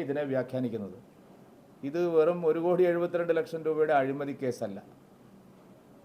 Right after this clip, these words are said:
തൊണ്ണൂറ്റാറ് കോടി രൂപയുടെ കണക്കാണ് സി എം ആർ എൽ ആദായ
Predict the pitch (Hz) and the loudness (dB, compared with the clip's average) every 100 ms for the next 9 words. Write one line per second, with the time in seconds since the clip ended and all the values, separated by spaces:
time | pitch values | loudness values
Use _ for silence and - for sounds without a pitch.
0 | - 180 214 262 269 254 233 240 220 202 | 2 4 6 6 10 12 12 12 10 8
1 | 220 226 202 196 202 196 180 160 160 160 | 8 8 6 6 6 4 4 -2 2 2
2 | 127 151 208 - - 156 170 160 135 139 | 4 0 -4 -12 -8 -2 -2 0 0 -2
3 | 214 - - 131 139 160 | -6 -14 -6 -2 2 4